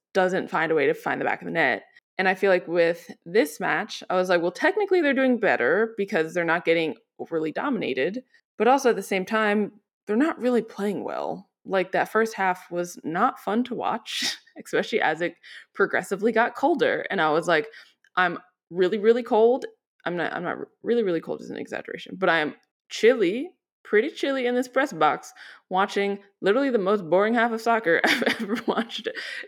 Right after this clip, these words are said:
in person in a while. But then we move on to the second half. Uh, the game does grow a little bit more end to end. Um, but to me, there was,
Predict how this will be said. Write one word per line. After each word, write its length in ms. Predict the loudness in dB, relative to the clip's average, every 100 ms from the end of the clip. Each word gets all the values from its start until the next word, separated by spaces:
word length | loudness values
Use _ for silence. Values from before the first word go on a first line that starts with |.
| _
in 200 | 0 2
person 460 | 4 2 4 0 -2
in 100 | -2
a 40 | -2
while. 560 | 4 4 4 0 -6 -14 _ _
But 100 | 0 4
then 100 | 4
we 80 | 4
move 160 | 4
on 280 | 6 4 2 0
to 360 | 2 4 4 2 -6 -16 -20 -8 0
the 80 |
second 280 | 2 2 2
half. 500 | 0 2 2 -2 -16 -4 4
Uh, 300 | 6 6 2
the 100 | 0
game 320 | 2 2 2
does 440 | 4 4 4 0
grow 360 | -2 4 6 6
a 60 | 4
little 720 | 2 2 4 4 6 6 6
bit 160 | 4 4
more 200 | 4 4
end 220 | 4 2
to 100 | 2
end. 500 | 2 2 0 -2 -8 -6
Um, 640 | -2 0 0 -2 -6 -8 -12 _ _ 2
but 180 | 2 2
to 120 | -2
me, 200 | 2 2
there 180 | 4 4
was, 1000 | 6 4 4 4 4 2 -6 -12 -14 -16